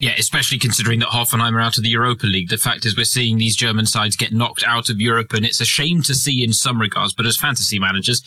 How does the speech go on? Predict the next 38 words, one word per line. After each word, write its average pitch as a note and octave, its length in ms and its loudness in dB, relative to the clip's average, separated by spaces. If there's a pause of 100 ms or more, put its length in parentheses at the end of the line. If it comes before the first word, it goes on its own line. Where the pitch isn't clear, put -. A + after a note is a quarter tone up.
(280)
it C3 100 2
makes E3 260 2
our F3+ 80 0
lives E3+ 220 0
a F3 60 0
little F#3+ 240 0
bit F#3+ 120 0
easier. G3 380 0 (260)
Uh, B2 220 0
there's C3+ 240 0
less E3 220 0
rotation D3 480 0
to C3+ 180 0
contend C#3 460 0
with. A2 260 0
Okay, C#3 220 0
yeah, A#2+ 240 0
I C3 40 0
think D#3+ 240 -4
we've C#3 160 0
covered A#2 240 0
all A2+ 120 0
the G#2+ 80 0
bases, A2 400 0
so - 80 -2
let's A#2 200 0
close D#3+ 400 0
out B2+ 200 0
the A2 80 -2
show A2+ 200 0
with A#2+ 300 0
our A#2 160 0
player A2+ 280 -2
picks. - 280 -4
Plenty F3 440 -2
to B2+ 100 -4
choose C#3 280 0
from G#2+ 220 -2